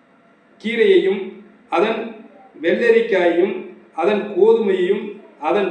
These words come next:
பருப்பையும் அதன் வெங்காயத்தையும் எங்களுக்கு வெளிப்படுத்தி தருமாறு உம் இறைவனம் எங்களுக்காக கோரும்." "இது எங்களுக்கு வேணும், அதுதான் எங்களுக்கு வேணும்" அப்படின்னு கேட்குறான். "நாங்க கலவையாக சாப்பிட்டுட்டோம், ஊறுகாய் சாப்பிட்டு பழகிட்டோம்,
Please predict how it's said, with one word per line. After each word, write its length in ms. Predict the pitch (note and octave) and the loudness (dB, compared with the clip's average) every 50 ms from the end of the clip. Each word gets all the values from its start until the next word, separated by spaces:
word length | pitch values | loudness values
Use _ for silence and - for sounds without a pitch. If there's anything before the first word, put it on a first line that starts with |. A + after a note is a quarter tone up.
| G3+ - | -4 -2
பருப்பையும் 680 | E3+ E3+ G3+ A3+ A3 - - G3 F3+ F3 G3+ G#3+ A3+ A3 - - - - - - _ | 0 2 2 2 2 0 -2 -2 -2 0 -2 -2 -4 -6 -10 -14 -16 -20 -20 -18 _
அதன் 300 | - D#3 E3+ G3 A3 G#3 - | -4 -2 -2 -2 -2 -2 -4
வெங்காயத்தையும் 840 | E3 E3+ G3 G#3+ B3 A3+ G#3+ G#3 G3 F3+ - F3+ E3+ E3+ G#3 A3 - - - - - - | -2 -2 -2 0 0 2 2 2 2 0 -2 -2 -2 -2 -4 -6 -8 -12 -14 -18 -16 -8
எங்களுக்கு 420 | D3+ E3+ F3 G#3 G#3+ G#3+ G#3 G#3+ G#3 - | -2 -2 0 2 2 0 0 0 -2 -2
வெளிப்படுத்தி 540 | E3 - A3 A3 - G#3+ G#3+ G#3 G#3 G#3+ G3+ F3+ | -2 -2 -4 -4 -4 -4 -2 -2 -2 -2 -2 -4
தருமாறு 540 | - F3 E3+ F3 F3 E3+ F3 E3 E3 E3 G3 A3+ - - | -4 -4 -4 -2 -2 -4 -4 -4 -4 -2 -2 -2 -4 -4
உம் 180 | E3+ E3+ E3 D#3+ D#3+ E3+ | -6 -6 -6 -4 -2 -2
இறைவனம் 380 | F3+ G#3 F3+ E3+ E3 - - E3 | 0 0 0 -2 -2 -4 -4 -4
எங்களுக்காக 500 | D3+ - - E3+ - - - - - - - - | -6 -4 -4 -6 -6 -6 -8 -6 -6 -6 -6 -6
கோரும்." 220 | C#3 C3 - - | -8 -8 -8 -8
"இது 160 | E3+ F3+ F3+ E3+ | -6 -4 -4 -4
எங்களுக்கு 320 | E3 E3+ E3 E3+ D#3 D3 C#3+ | -4 -4 -6 -6 -6 -6 -6
வேணும், 400 | C#3 C#3+ C#3+ C#3 C3+ C3+ - - - - - - _ _ _ _ _ _ _ _ _ - | -6 -6 -6 -6 -6 -8 -10 -12 -14 -18 -20 -20 _ _ _ _ _ _ _ _ _ -6
அதுதான் 340 | D3 E3 F3+ F3+ F#3+ G3+ G#3 | -2 -2 0 0 2 2 2
எங்களுக்கு 280 | F3+ F3+ F3 F3 E3+ D#3 D3+ D#3 | 2 2 2 0 -2 -4 -4 -2
வேணும்" 340 | D#3 D3+ D3+ D3+ D3+ D3 - - - | -2 -2 -2 -2 -4 -6 -8 -8 -4
அப்படின்னு 320 | D3 D3 D3 D3+ - - - - | -4 -4 -2 -2 -4 -6 -6 -6
கேட்குறான். 300 | C#3 - - A#2+ C3 D3 | -8 -8 -8 -8 -8 -6
"நாங்க 220 | D#3+ D#3 D#3 D#3 | -6 -6 -6 -6
கலவையாக 460 | D#3 D3+ - F#3 F#3+ G3+ G3+ G#3 G3+ - - | -6 -4 -2 0 0 2 2 0 -2 -2 -4
சாப்பிட்டுட்டோம், 500 | D#3 D#3 D#3 D3 C#3 B2+ B2 A#2 A2 - - - - - - - _ _ _ - | -4 -4 -4 -6 -8 -8 -8 -10 -10 -10 -12 -18 -20 -20 -20 -20 _ _ _ -2
ஊறுகாய் 580 | D3+ F#3+ A3 A3+ A3+ G3 F#3 - - - - - - - - - _ _ _ _ _ _ _ _ _ _ _ _ _ _ - | 0 0 2 2 2 2 0 0 0 -2 -4 -6 -10 -14 -18 -20 _ _ _ _ _ _ _ _ _ _ _ _ _ _ -2
சாப்பிட்டு 300 | F3 F#3 F#3+ F#3 F#3 G#3 - | 0 2 2 2 0 -4 -4
பழகிட்டோம், 480 | - E3+ E3+ D#3+ D#3+ D#3 D3+ C#3 - - | -4 -4 -4 -4 -4 -6 -6 -8 -8 -8